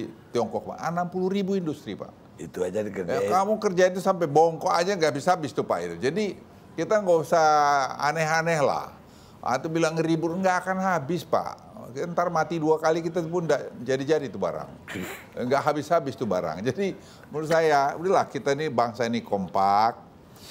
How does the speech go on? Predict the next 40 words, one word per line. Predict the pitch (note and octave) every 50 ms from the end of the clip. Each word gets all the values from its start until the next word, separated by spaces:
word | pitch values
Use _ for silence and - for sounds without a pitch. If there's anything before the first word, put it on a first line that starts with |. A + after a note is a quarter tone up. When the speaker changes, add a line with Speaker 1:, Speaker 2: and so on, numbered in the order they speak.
| - -
Speaker 1:
jangan | G#2 G2+ G#2 A2 A2 G#2+
buruk | G2 G2 G2 G#2+ - -
sangka, | - G2+ F#2 F2+ F2+ E2+ - G2+ G2 G2+ G#2 G#2 A2 A2+ A#2 A#2+ B2 C3 - - - - - - - -
kritik | - - F#3+ G3 G3 A#3 A3 B3
aja, | B3+ A#3+ G#3 F#3 D#3+ D#3+ D#3 D#3 D#3+ D3
beritahu, | B2+ C3 B2+ - D3 D3
"Eh, | E3+ E3 D#3 C3+ A#2+
kok | - D3 C#3+ - B2+
saya | A2+ C#3+ D3 D3
lihat | D3 E3 F3+ F3
nih | F3+ F3 D3+
datanya | D3 C#3+ - - C3+ C#3+ D#3 E3+ E3+
nggak | D3+ - A2+ G#2+
bener | G#2+ A2+ B2+ C3
nih, | B2+ B2+ C3+ C3 A#2
perbaikin | G#2+ - G#2+ G#2 A2+ A#2+ A#2 D3+ C3 B2+
dong," | A#2+ B2 B2 B2+ B2+ A#2
gitu. | F#2 D#2+ - - D2+ D2 C#2+ - - - - - - - - - - -
Nanti | F2 G2 A#2+
saya | A#2+ D3 C#3
cakap, | G#2+ C3+ C3+ A#2+ -
"Oke, | - D#3 D#3
kita | C#3 C3 C3+ C#3 C3
baru | A#2+ A#2+ A#2+
bisa | A2 A2 G#2+ C#3+ B2+
sampai | - B2 A2 G#2+ G#2
sini, | F#2 B2+ B2+ A#2+ A2+
nanti | G2 G2 G2+ -
biar | C#3 B2 B2 A#2+ F#2+
kau | - A2+ A#2+ C3 C3
meneruskan, | B2 A#2+ A2+ A2 A2+ A2 A2+ - C3+ B2+ B2
kau | - G2+
perbaikin | - G#2+ F#2 G2 F#2+ - - F#2+
lagi | G2 F#2+ G2+ G#2 A#2 F#2+
tuh." | - G2+ F2 E2 D2+ - - - - - - - -
Karena | - F3+ G#3+ A3+
nggak | G3 F3 D#3+ E3
mungkin, | F#3+ F#3 E3 F#3+ E3+ C#3
Pak, | - F#2 E2+ -
sendiri. | - F#2 F2+ E2 D2+ D2